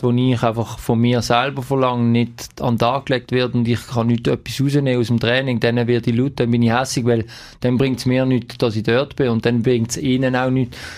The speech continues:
Ähm, aber grundsätzlich ist für mich am wichtigsten, dass sie Spass haben an dem, was sie machen. Dass, dass man muss sehen, dass, äh, sie sind für einen Grund dort in der U einundzwanzig. Es ist die U einundzwanzig vom F C Basel. Für mich, äh, wird eigentlich der, der beste Verein in der Schweiz.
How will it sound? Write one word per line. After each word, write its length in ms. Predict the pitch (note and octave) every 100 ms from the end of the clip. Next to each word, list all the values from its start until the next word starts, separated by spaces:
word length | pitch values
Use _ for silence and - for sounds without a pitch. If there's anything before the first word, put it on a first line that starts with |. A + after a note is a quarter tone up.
| - - - -
Ähm, 420 | A#2 A2+ A2 A2+
aber 240 | - A2+ A2+
grundsätzlich 580 | C3 C#3 C3+ B2+ - B2+
ist 140 | A#2+
für 100 | -
mich 180 | C3 C3+
am 120 | C3
wichtigsten, 480 | D3 C#3 D3 - A#2+
dass 180 | C3 -
sie 80 |
Spass 400 | C3+ - C3 -
haben 140 | C#3+ B2+
an 100 | A#2+
dem, 240 | B2 B2
was 140 | A#2+ -
sie 80 |
machen. 420 | A#2+ B2+ B2+ B2+ A2+
Dass, 320 | A2 - -
dass 240 | A2+ -
man 200 | A#2+ A2+
muss 260 | A2+ A#2 -
sehen, 240 | A#2+ B2
dass, 200 | A#2+ - - - - - - -
äh, 220 | - A2+ A2+
sie 160 | -
sind 200 | A2 B2
für 120 | A#2+
einen 120 | A#2 -
Grund 360 | A#2+ C#3+ D3+
dort 220 | C#3 C3+
in 100 | C#3
der 100 | C3
U 40 | B2+
einundzwanzig. 640 | B2+ C3 A#2+ B2+ A#2+ -
Es 140 | A#2 G#2+
ist 180 | G#2+ -
die 40 |
U 100 | C3
einundzwanzig 480 | A#2+ A#2+ A#2 A2+ G#2+
vom 180 | A2+ A#2
F 240 | B2+ A#2+ -
C 100 | A2+
Basel. 460 | A2 A#2+ B2+ A#2+
Für 160 | - A2+
mich, 400 | A2+ A2+ A2 A#2
äh, 440 | A#2 - - - -
wird 260 | A#2+ A#2+
eigentlich 280 | A2+ A2 G#2+
der, 240 | - A2+
der 120 | A2 -
beste 340 | A#2+ A#2+ -
Verein 300 | C3+ A#2+ B2
in 100 | B2
der 60 | A#2+
Schweiz. 380 | B2+ B2+ -